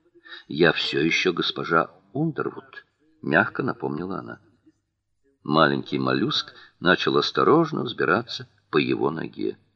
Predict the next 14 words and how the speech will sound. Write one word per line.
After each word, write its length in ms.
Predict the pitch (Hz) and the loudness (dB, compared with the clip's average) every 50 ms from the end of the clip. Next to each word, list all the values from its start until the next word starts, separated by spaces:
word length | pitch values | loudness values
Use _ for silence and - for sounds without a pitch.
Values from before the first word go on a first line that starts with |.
| _ _ _ - - - - - | _ _ _ -14 -14 -14 -12 -2
«А 300 | - - 80 80 78 80 | 4 8 10 12 12 12
я 220 | 82 87 98 147 190 | 10 10 8 8 6
все 220 | 185 - - 175 | 6 4 2 2
еще 240 | 156 147 - - 123 | 4 4 4 2 2
Джерик 500 | 107 78 78 107 143 165 165 165 - - - _ | 2 4 6 6 6 6 4 0 -4 -10 -20 _
Карнелиан», 680 | - - 123 110 107 104 110 117 117 120 117 113 120 127 - - 330 - _ _ _ _ _ _ _ - | 0 2 2 4 4 2 2 2 2 0 0 -2 -6 -10 -16 -20 -20 -20 _ _ _ _ _ _ _ 4
парировал 540 | 73 76 80 90 120 139 135 131 131 131 | 4 6 8 8 8 8 8 8 6 6
наивный 480 | 127 113 80 73 69 71 78 80 82 85 | 6 4 4 4 4 2 2 2 0 -2
кавалер. 540 | - - - 62 60 58 57 58 57 - - - - - - _ _ _ _ | -2 -4 -4 -2 -2 0 0 0 0 -2 -4 -12 -20 -20 -20 _ _ _ _
Миссис 600 | - 69 80 82 - - - 69 - - - - _ _ | -4 -2 0 0 2 0 0 2 0 0 0 -2 _ _
Ундервуд 540 | - 92 113 117 104 - 104 104 107 101 95 | 0 2 2 4 4 4 4 4 2 -2 -2
заметила 420 | - - 67 69 76 - - 71 | -2 -2 -2 -2 -2 -2 -2 -2
моллюска. 540 | 71 67 65 60 55 53 - - - - - - | 0 0 0 -2 -2 -4 -6 -6 -4 -4 0 6
«Ага, 460 | - 110 98 87 - - 185 214 214 | 8 8 8 8 6 4 4 4 4